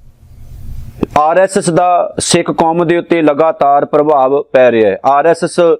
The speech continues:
ਸਿੱਖ ਕੌਮ ਦੇ ਉੱਤੇ ਆਪਣਾ ਜ਼ੋਰ ਪਾ ਰਹੀ ਹੈ ਤੇ ਉਹ ਆਪਣਾ ਬ੍ਰਾਹਮਣਵਾਦ ਸਿੱਖ ਕੌਮ ਦੇ ਉੱਤੇ ਥੋਪਣ ਦੀ ਕੋਸ਼ਿਸ਼ ਕਰ ਰਹੀ ਹੈ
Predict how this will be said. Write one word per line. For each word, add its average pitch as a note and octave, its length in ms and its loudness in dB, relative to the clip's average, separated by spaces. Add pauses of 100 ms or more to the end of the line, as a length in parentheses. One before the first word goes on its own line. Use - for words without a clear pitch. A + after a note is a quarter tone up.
(260)
ਸਿੱਖ E3 320 -2
ਕੌਮ D#3+ 320 0
ਦੇ E3+ 80 2
ਉੱਤੇ D#3+ 440 0 (160)
ਆਪਣਾ D#3 340 0
ਜ਼ੋਰ C#3 340 2
ਪਾ B2 240 -2
ਰਹੀ G#2 220 -4
ਹੈ F2+ 60 -4 (1160)
ਤੇ G3 100 2
ਉਹ G#3+ 360 2
ਆਪਣਾ G3 640 0
ਬ੍ਰਾਹਮਣਵਾਦ D#3+ 840 0
ਸਿੱਖ E3 260 -2
ਕੌਮ D#3+ 320 0
ਦੇ E3 80 4
ਉੱਤੇ D#3+ 420 -2 (200)
ਥੋਪਣ D3 340 -2
ਦੀ D#3 140 0
ਕੋਸ਼ਿਸ਼ D3 480 -2
ਕਰ C3+ 160 0
ਰਹੀ C3 320 2
ਹੈ F#2 100 -2